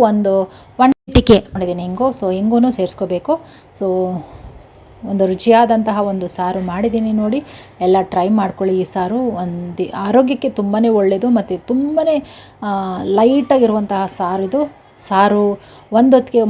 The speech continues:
ಮಾಡ್ಕೋಬೇಕು ಅನ್ನೋವಾಗ ಈ ಥರ ಒಂದು ಸಾರು ಮಾಡ್ಕೋಬೋದು. ಒಂದೊತ್ತು ಮಾಡಿಕೊಂಡು, ಆ, ಫಿನಿಷ್ ಮಾಡ್ಬೋದು. ಯಾಕೆಂದರೆ ಬೇಸಿಗೆ ಕಾಲಕ್ಕೆ ಯಾವುದು ಸಾರು ಉಳಿಯಲ್ಲ. So ಆದ್ದರಿಂದ ಒಂದೊತ್ತಿಗೆ ಮಾಡ್ಕೊಳ್ಳೋಕ್ಕೆ ಸಾರು ಚೆನ್ನಾಗಿರುತ್ತೆ, ಮತ್ತು ಚಪಾತಿಗಂತೂ ತುಂಬಾ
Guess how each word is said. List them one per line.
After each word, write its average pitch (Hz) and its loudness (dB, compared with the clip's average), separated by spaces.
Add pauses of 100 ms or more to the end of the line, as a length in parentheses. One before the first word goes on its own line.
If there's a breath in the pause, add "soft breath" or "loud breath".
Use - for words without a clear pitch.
ಮಾಡ್ಕೋಬೇಕು 196 -4
ಅನ್ನೋವಾಗ 190 -6 (480)
ಈ 190 2
ಥರ 196 0 (140)
ಒಂದು 180 -4
ಸಾರು 180 0
ಮಾಡ್ಕೋಬೋದು. 180 -4 (120)
ಒಂದೊತ್ತು 196 0 (100)
ಮಾಡಿಕೊಂಡು, 254 2 (580 loud breath)
ಆ, 185 -2
ಫಿನಿಷ್ 226 2
ಮಾಡ್ಬೋದು. 185 -2
ಯಾಕೆಂದರೆ 214 -2
ಬೇಸಿಗೆ 208 2
ಕಾಲಕ್ಕೆ 214 0 (220)
ಯಾವುದು 196 0 (100)
ಸಾರು 208 2 (140)
ಉಳಿಯಲ್ಲ. 233 4 (680 soft breath)
So 208 -4 (500 loud breath)
ಆದ್ದರಿಂದ 226 4 (320)
ಒಂದೊತ್ತಿಗೆ 202 0 (180)
ಮಾಡ್ಕೊಳ್ಳೋಕ್ಕೆ 185 -2
ಸಾರು 180 -2 (100)
ಚೆನ್ನಾಗಿರುತ್ತೆ, 185 -4 (400 loud breath)
ಮತ್ತು 190 -2 (1040 loud breath)
ಚಪಾತಿಗಂತೂ 233 4 (100)
ತುಂಬಾ 202 0